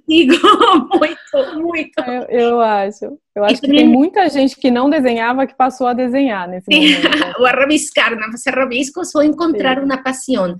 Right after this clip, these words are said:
Speaker 1: um, uma nova descoberta também, né? E em questão de, de observar e registrar, eh, imagino que também tiras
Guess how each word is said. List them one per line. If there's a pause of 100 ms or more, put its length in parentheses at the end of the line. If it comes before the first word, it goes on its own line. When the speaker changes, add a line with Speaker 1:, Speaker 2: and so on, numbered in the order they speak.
(260)
Speaker 1:
um, (140)
uma
nova
descoberta
também,
né? (320)
E
em
questão
de,
de
observar
e
registrar, (400)
eh,
imagino
que
também
tiras